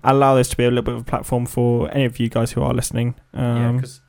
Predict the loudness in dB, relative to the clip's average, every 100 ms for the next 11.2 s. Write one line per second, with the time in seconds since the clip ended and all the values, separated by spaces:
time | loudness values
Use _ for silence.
0 | -4 0 0 0 -2 0 0 2 2 2
1 | 2 2 0 0 -6 0 2 2 0 -4
2 | 0 0 0 -4 -2 -2 -2 -2 0 2
3 | 2 2 0 0 0 2 2 2 -2 -4
4 | -2 0 0 0 0 -2 -2 0 2 2
5 | 2 2 2 2 2 2 0 -2 2 4
6 | 4 -2 -2 -2 -2 -2 -2 -2 -2 2
7 | 2 4 4 4 0 -2 -2 0 2 2
8 | 0 -4 0 2 4 2 2 2 2 2
9 | 2 4 4 4 2 2 0 2 0 -2
10 | 2 2 2 2 2 -2 0 2 4 4
11 | 2 2